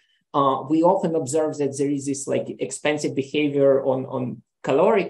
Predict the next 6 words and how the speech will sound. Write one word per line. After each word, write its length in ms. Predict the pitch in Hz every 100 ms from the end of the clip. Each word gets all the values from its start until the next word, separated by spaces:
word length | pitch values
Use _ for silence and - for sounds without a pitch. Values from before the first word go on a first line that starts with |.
| 147
consumption 460 | 139 127 120 117
by 140 | 120 123
households. 800 | - 104 98 - 110 - - - _ _ _ _
Um, 540 | 135 123 120 123 120 -
so 240 | - - 131
this, 600 | 123 151 156 - -